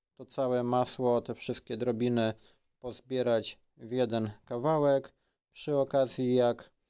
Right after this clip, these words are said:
ugniatam to, e, teflonową, przepraszam, silikonową, e, szpatułką, to jeszcze ta maślanka wychodzi mi z tego masła.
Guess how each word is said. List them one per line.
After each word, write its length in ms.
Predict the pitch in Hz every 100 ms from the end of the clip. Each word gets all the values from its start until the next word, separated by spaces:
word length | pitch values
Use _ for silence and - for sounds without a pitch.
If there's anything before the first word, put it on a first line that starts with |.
| _ _
ugniatam 760 | _ 127 123 127 127 123 123 117
to, 420 | - 120 117 113 - _ _ _ _ _
e, 440 | - 117 113 113 110
teflonową, 840 | - 127 - 131 127 120 120 120 123 120 _ _ _ _
przepraszam, 520 | - 123 135 127 117 113
silikonową, 840 | - 139 135 135 135 123 120 113 - _ _ _ _ _
e, 380 | 113 110 107 107
szpatułką, 880 | - - 127 175 175 160 165 151 147 - _ - - - -
to 280 | 147 135 131
jeszcze 460 | 131 131 131 -
ta 180 | 127 123
maślanka 720 | 120 113 - 127 123 120 117 110 _ _ _ -
wychodzi 540 | 117 123 135 123 123
mi 340 | 117 113 107 107 _ _ _ _ _
z 120 | _ _
tego 340 | 131 110 110
masła. 640 | 117 147 156 - 147 143